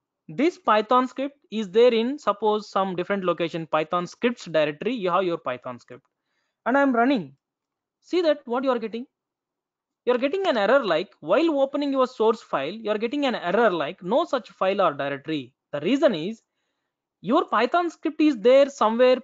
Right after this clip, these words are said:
Python script directory. Under desktop, you have a directory called Python scripts. Under that, you have your Python script. But your random dot T X T is not there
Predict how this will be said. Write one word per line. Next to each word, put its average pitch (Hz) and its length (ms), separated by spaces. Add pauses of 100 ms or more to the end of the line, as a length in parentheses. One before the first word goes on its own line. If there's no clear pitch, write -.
Python 220 440
script 196 260
directory. 170 540 (760)
Under 190 220
desktop, 180 540 (160)
you 175 100
have 185 160
a 190 60
directory 180 380
called 165 260
Python 165 340
scripts. - 380
Under 233 240
that, 285 160
you 269 80
have 277 140
your 277 120
Python 226 400
script. - 280 (1080)
But 262 160
your 302 160
random 254 400
dot 359 180
T 302 120
X 294 100
T 294 120
is 233 100
not 226 320
there 269 240